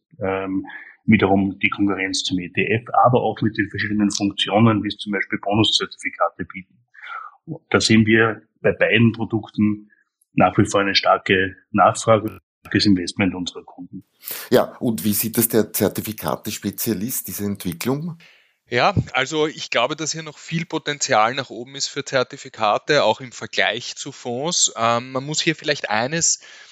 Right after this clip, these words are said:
Speaker 3: einschränkend sagen, was bei Zertifikaten ja der Fall ist. Äh, die meisten Produkttypen haben sozusagen ein natürliches Laufzeitende. Sprich, äh, f-, wenn ich unseren Zertifikatebestand betrachte,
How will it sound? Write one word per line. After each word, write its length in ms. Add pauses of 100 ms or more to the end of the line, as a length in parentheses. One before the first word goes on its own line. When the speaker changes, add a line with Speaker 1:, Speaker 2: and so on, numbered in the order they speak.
(180)
Speaker 3:
einschränkend 720
sagen, 500
was 140
bei 100
Zertifikaten 840
ja 80
der 100
Fall 340
ist. 300
Äh, 260 (200)
die 60
meisten 580
Produkttypen 920
haben 180
sozusagen 600
ein 120
natürliches 640
Laufzeitende. 880 (380)
Sprich, 520
äh, 420
f-, 500
wenn 160
ich 180
unseren 800
Zertifikatebestand 1120
betrachte, 720